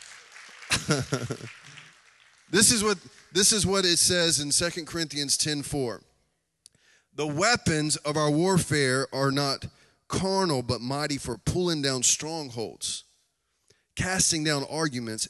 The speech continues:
every single high thing that exalts itself above the knowledge of God, bringing every thought," say every thought, "into captivity, into obedience." See, you gotta ask yourself a question. What voice are you listening to?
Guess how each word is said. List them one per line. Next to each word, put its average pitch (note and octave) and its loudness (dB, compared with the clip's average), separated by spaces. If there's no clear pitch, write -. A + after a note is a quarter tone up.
every E3 -2
single D3+ 0
high C3 -2
thing C3+ -6
that B2+ -2
exalts D3+ -2
itself B2 -2
above A#2+ -6
the A#2 -12
knowledge A#2+ -4
of B2+ -14
God, B2+ -2
bringing F3 2
every G#3+ 2
thought," A3+ 4
say D#3+ 2
every D#3+ -2
thought, C#3 -2
"into D3+ 0
captivity, D3 -2
into C#3 -4
obedience." B2+ -6
See, G#3+ 2
you F#3+ -6
gotta A#3+ -2
ask F#3 -2
yourself D#3+ -2
a C3+ -16
question. C3+ -6
What G3 -2
voice C#3+ -2
are B2+ -4
you B2 -2
listening A#2 -2
to? G2 -8